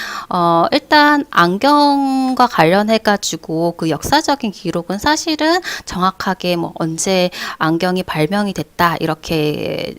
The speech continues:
이제 정확한 어떤, 어, 그런 시점을 잡을 수는 없고, 여러 가지 정황상 대략적으로 한 십삼 세기 중후반경에 안경이, 어,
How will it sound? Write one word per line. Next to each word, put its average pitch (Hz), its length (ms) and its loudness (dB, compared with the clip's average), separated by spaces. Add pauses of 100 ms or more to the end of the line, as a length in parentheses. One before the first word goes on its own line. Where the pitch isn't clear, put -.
이제 - 300 -12
정확한 - 680 0
어떤, 175 400 -4 (320)
어, 170 100 -4
그런 165 180 -2
시점을 277 380 0
잡을 185 340 -2
수는 226 280 -6
없고, 165 520 -2
여러 175 240 2
가지 190 280 -2
정황상 165 800 -4 (280)
대략적으로 165 680 -4
한 170 120 -2
십삼 339 440 -2
세기 262 560 -2
중후반경에 233 1200 -2
안경이, 170 680 -2 (380)
어, - 480 -4